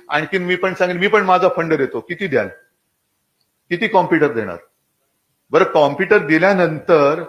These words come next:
त्याला कॉम्प्युटरचा तो, अ, ऑपरेटर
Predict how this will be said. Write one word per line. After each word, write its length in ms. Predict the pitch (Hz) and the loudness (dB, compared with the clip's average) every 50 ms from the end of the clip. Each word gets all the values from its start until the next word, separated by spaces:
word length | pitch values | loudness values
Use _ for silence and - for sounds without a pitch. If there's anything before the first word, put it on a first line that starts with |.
| - - _ _ _ _ _ - | -14 -20 _ _ _ _ _ -4
त्याला 180 | 156 156 175 190 | -2 0 0 0
कॉम्प्युटरचा 1120 | 185 - - 151 143 139 135 - 185 185 196 190 175 - 196 185 185 175 170 165 160 160 - _ _ _ _ - | -2 -2 -4 -4 -4 -4 -4 -6 -4 -2 -2 -4 -2 0 0 2 2 2 0 -2 -4 -8 -14 _ _ _ _ -6
तो, 380 | 170 170 165 160 160 156 147 139 135 131 | -4 -2 0 0 0 0 0 0 0 0
अ, 380 | 131 127 123 123 123 120 120 117 117 - | 0 0 -2 -2 -2 -4 -4 -6 -4 -2
ऑपरेटर 560 | 143 139 - - 196 196 196 190 160 139 | -4 -2 0 0 0 2 2 2 2 0